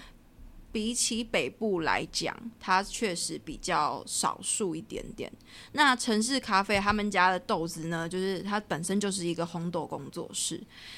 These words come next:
那它那边有提供几个就是位置，然后它刚好就是那个位置呢，就是它的店址也是算是老房子，所以我觉得那边就还蛮不错，而且它每一天都，哎，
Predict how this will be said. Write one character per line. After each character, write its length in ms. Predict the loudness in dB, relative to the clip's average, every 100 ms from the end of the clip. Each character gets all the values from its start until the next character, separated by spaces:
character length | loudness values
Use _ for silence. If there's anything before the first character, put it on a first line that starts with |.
| -10 2
那 240 | 4 4 -2 -20 -8
它 460 | 4 8 8 8
那 180 | 6 6
边 180 | 6 6
有 120 | 4
提 240 | 0 -4 -2
供 240 | 0 0
几 240 | 0 -2
个 280 | -4 -4 -6 -8 -20 -20 -4
就 140 | -2
是 100 | 0
位 320 | 2 2 0 -2
置， 200 | -8 -10 -2
然 100 | 0
后 80 | 2
它 160 | 0 2
刚 240 | 2 2
好 240 | 0 -2 0
就 80 | 2
是 40 |
那 120 | 2
个 100 | 2
位 200 | 4 4
置 120 | 2 -2
呢， 260 | -4 -4
就 100 | -2
是 60 | 0
它 120 | 2
的 100 | 2
店 360 | 2 2 2 -2
址 180 | -8 -6
也 280 | -4 -4
是 220 | -2 -4 -2
算 260 | 0 0
是 180 | 0 -2
老 200 | -2 -4
房 240 | -4 -8 -8 -10
子， 200 | -10 -10 -16 -20 -20 -20 -20 -20 -18
所 180 | -6 -2
以 220 | 0 -2 -6 -16 -4
我 100 | 0
觉 140 | 4
得 160 | 6 6
那 140 | 4 4
边 340 | 4 2 2
就 140 | 0
还 160 | 2 2
蛮 200 | 2 0
不 120 | 0
错， 260 | 0 2 2
而 120 | 2
且 260 | 2 0 0 -8 -20 -20 -16
它 320 | 6 10 10 8
每 240 | 4 2
一 60 | 0
天 240 | 2 4
都， 160 | 4 6
哎， 140 | 4